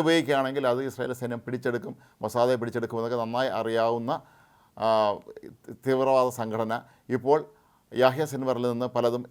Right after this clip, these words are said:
എഴുതി വാങ്ങി, കടലാസിൽ എഴുതി വാങ്ങി കൊണ്ടുപോയാണ് പലപ്പോഴും കാര്യങ്ങൾ, ആ, കമ്മ്യൂണിക്കേറ്റ് ചെയ്യുന്നതെന്നാണ് പറയപ്പെടുന്നത്. എന്താണെങ്കിലും,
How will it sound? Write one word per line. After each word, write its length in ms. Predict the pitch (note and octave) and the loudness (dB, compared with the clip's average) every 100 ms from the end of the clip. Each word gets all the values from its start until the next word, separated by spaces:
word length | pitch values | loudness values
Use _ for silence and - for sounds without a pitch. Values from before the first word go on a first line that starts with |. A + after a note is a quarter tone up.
| B2+ | 4
എഴുതി 260 | C#3 E3 F3 | 6 8 6
വാങ്ങി, 200 | C#3 B2 B2 | 6 2 -2
കടലാസിൽ 440 | C3+ D#3+ D#3+ D3+ | 2 2 2 2
എഴുതി 160 | C3 B2+ | 2 2
വാങ്ങി 160 | A#2+ A#2+ | 0 -2
കൊണ്ടുപോയാണ് 640 | A#2 A#2+ G#2+ A2+ A2 A2 A#2 - _ _ - | -4 -4 0 0 2 0 -4 -12 _ _ -4
പലപ്പോഴും 360 | G#2+ F#2+ A2+ G#2+ | -2 0 -2 0
കാര്യങ്ങൾ, 360 | G2+ G#2 G#2+ G2+ - _ - | 0 0 -4 -6 -12 _ -10
ആ, 80 | G2+ | -6
കമ്മ്യൂണിക്കേറ്റ് 440 | G#2+ G#2+ A2 A2 A2 | -4 -4 -2 -2 -2
ചെയ്യുന്നതെന്നാണ് 580 | G#2+ G#2+ G2+ G2 F#2+ F2+ F2 | -2 -2 -2 -2 -6 -6 -6
പറയപ്പെടുന്നത്. 580 | F2+ G2 G2+ G2 G2+ A#2 C3 | -6 -4 -6 -6 -6 -6 0
എന്താണെങ്കിലും, 520 | D3+ F3+ E3+ C#3+ B2+ | 2 4 4 2 2